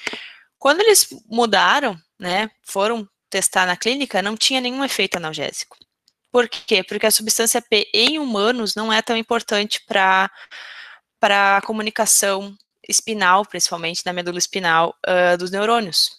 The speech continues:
É mais importante o C G R P, principalmente mais, ah, parte trigeminal, C G R P, e outros mediadores. Então, não que nos animais não era importante a substância P, era,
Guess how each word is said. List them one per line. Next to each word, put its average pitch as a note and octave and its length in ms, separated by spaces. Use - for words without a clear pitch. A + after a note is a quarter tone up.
É - 60
mais F#3 240
importante G3 460
o - 40
C F3+ 140
G E3+ 120
R F#3+ 340
P, G#3 420
principalmente A3+ 720
mais, F#3+ 600
ah, F3 240
parte F3+ 320
trigeminal, F#3 760
C F#3+ 160
G E3+ 100
R E3+ 180
P, F#3 300
e D4+ 80
outros C#4 360
mediadores. - 600
Então, B3 260
não C4+ 240
que F#4+ 140
nos E4 180
animais C#4 400
não B3+ 180
era A3+ 140
importante G#3 480
a - 40
substância F3 420
P, D#3+ 120
era, G3 420